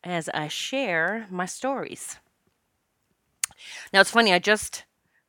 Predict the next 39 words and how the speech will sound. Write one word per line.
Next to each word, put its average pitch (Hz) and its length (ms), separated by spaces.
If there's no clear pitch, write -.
my 202 340
two 262 500
new 233 300
dogs, 202 480
my, 196 140
I - 20
have 175 160
two 247 160
new 214 160
dogs, 180 340
two 220 180
Havanese. 165 800
I 180 140
have 165 300
Macy 202 520
and 170 140
Gracie, 170 480
and 160 120
they 156 120
have 156 180
been 156 180
silent 247 640
until 175 540
I 160 120
hopped 226 340
on 208 100
here 202 140
to 185 80
record 175 340
this, 175 180
and 165 140
now 190 160
they're 180 140
playing, 156 460
so 139 280
we'll 381 160
see 277 240
how 247 140
much, - 480